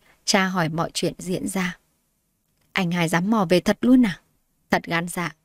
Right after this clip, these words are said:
Trần Nhật Minh không ngừng cảm thán. "Nội à, có chuyện gì mai hẵng nói có được không?" Anh lau mồ hôi nhẹ giọng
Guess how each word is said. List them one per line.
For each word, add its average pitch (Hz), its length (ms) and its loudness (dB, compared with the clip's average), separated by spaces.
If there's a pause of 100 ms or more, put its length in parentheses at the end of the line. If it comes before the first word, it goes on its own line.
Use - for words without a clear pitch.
(360)
Trần 185 160 6
Nhật 170 160 -2
Minh 214 180 -4
không 233 220 -4
ngừng 180 180 -4
cảm 165 260 -4
thán. 180 280 -8 (760)
"Nội 196 200 6
à, 165 200 0 (340)
có 196 120 4
chuyện 190 200 -2
gì 175 320 -2
mai 202 160 0
hẵng 214 200 -2
nói 226 120 2
có 285 120 2
được 254 200 4
không?" 247 220 0 (720)
Anh 190 160 -2
lau 180 140 -2
mồ 160 180 0
hôi 196 180 -4
nhẹ 202 240 -4
giọng 180 220 -6